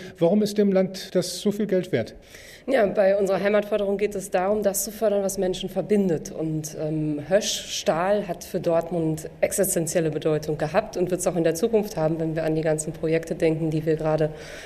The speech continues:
Speaker 2: gemeinsam auf den Weg bringen. So, und dazu gehören dann eben auch solche seltenen Exponate, die deutlich machen, ähm, es war ganz viel, ähm, Erfindergeist auch dabei, wie man mit Stahl umgehen kann.
Speaker 1: Apropos Verbindung, auch Sie haben ja Verbindung zu Dortmund. Sie sind, wenn ich das sagen darf,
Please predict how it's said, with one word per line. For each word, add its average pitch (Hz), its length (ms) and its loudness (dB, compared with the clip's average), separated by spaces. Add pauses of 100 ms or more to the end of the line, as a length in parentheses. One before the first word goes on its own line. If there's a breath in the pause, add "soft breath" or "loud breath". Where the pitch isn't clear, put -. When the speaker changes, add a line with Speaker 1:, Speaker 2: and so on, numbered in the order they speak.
(100)
Speaker 2:
gemeinsam 170 420 2
auf 170 200 2
den 165 180 0
Weg 175 220 2
bringen. 240 320 2
So, 214 100 0
und 175 220 -2
dazu 196 260 -2
gehören 202 320 0
dann 214 160 0
eben 202 220 -4
auch 208 100 -6
solche 202 300 -2
seltenen 202 360 0
Exponate, 160 720 0
die 196 140 -2
deutlich 185 420 -2
machen, 202 300 0 (560 loud breath)
ähm, 175 180 4
es 165 160 0
war 170 100 4
ganz 196 220 2
viel, 185 400 -4 (140)
ähm, 160 260 0
Erfindergeist 175 720 2
auch 147 140 -6
dabei, 151 440 -2 (440 loud breath)
wie 196 100 2
man 196 160 4
mit 175 140 2
Stahl 165 340 0
umgehen 156 360 0
kann. 139 160 -14 (520)
Speaker 1:
Apropos 131 360 -6
Verbindung, 160 460 2
auch 165 100 4
Sie 160 180 2
haben 196 120 4
ja 170 80 4
Verbindung 202 560 2
zu 208 100 0
Dortmund. 175 460 2
Sie 170 100 0
sind, 190 420 2
wenn 170 120 -4
ich 135 60 -6
das 143 120 -2
sagen 165 220 2
darf, 202 160 4